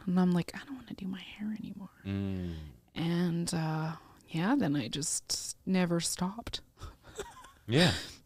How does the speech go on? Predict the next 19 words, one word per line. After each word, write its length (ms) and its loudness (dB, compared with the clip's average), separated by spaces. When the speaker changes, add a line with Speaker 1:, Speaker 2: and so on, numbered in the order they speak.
Speaker 1:
Just 440 0
Speaker 2:
Nothing 300 10
Speaker 1:
love 40 6
'em. 60 10
Speaker 2:
wrong 160 6
with 180 -4
that. 100 -4
Speaker 1:
They're 140 4
fantastic. 880 4
Just 220 4
throw 220 10
'em 100 10
on 140 8
and 140 2
go. 360 2
Makes 300 0
my 180 8
day 160 2
easier. 480 -4